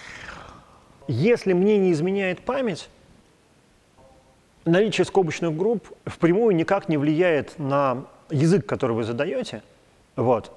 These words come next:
То есть он всё ещё остаётся, грамматика всё ещё остаётся автоматной. Но сильно упрощает определённые всякие и, и интересные конструкции. Вот.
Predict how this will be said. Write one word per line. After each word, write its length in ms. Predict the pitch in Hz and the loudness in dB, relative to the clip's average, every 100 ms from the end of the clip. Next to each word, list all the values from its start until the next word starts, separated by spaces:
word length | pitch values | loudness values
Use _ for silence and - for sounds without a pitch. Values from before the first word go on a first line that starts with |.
| - | -10
То 80 | - | -4
есть 140 | 127 - | -2 0
он 120 | 175 | 0
всё 120 | - | 2
ещё 180 | 180 143 | 0 0
остаётся, 560 | 120 139 147 - 127 127 - _ 226 403 392 427 _ _ _ _ _ _ _ _ _ _ | -2 -2 -2 -4 -8 -12 -16 _ -20 -20 -20 -20 _ _ _ _ _ _ _ _ _ _
грамматика 400 | 143 165 190 - | -2 0 -2 -4
всё 140 | - | -2
ещё 140 | 156 139 | -2 -2
остаётся 380 | - 131 127 117 | -4 -4 -2 -6
автоматной. 500 | - 113 101 - - _ - - - - | -6 -6 -8 -12 -20 _ -20 -20 -20 -8
Но 600 | 135 143 233 220 - - - | 0 2 4 2 -2 -10 -12
сильно 360 | - - 208 180 | -6 0 2 2
упрощает 800 | 156 156 156 - 226 196 - - - _ _ _ | 2 -2 0 0 2 0 -2 -10 -20 _ _ _
определённые 760 | 147 139 143 143 185 160 147 - - | 0 2 0 2 2 2 0 -4 -6
всякие 340 | - 160 143 | -4 0 0
и, 280 | 143 160 170 | 0 -4 -4
и 120 | 170 - - | -4 -8 -2
интересные 480 | 185 151 175 - 143 | 2 4 2 0 -2
конструкции. 600 | 143 131 110 90 - - - - - - | -2 -4 -4 -6 -8 -20 -16 -16 -16 -12
Вот. 320 | 110 110 - | -6 -4 -6